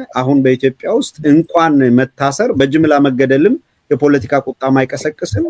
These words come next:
ዓለም አቀፍ ማህበረሰቡም ከዛሬ ሶስት ዓመት በፊት የነበረው ሁኔታና አሁን በጫና በሌሎችም ረገድ የሚታይ ነው እና ምንድን ነው ፋይዳው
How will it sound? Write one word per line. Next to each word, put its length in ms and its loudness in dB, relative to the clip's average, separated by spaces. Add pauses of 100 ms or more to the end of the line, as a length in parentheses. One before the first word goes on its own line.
ዓለም 220 0
አቀፍ 260 -6
ማህበረሰቡም 640 0 (380)
ከዛሬ 280 2
ሶስት 280 -4
ዓመት 240 2
በፊት 260 -2
የነበረው 460 0
ሁኔታና 560 0
አሁን 240 0 (600)
በጫና 440 2
በሌሎችም 600 0
ረገድ 440 0
የሚታይ 680 2
ነው 200 -8
እና 140 2 (500)
ምንድን 480 4
ነው 180 2
ፋይዳው 480 0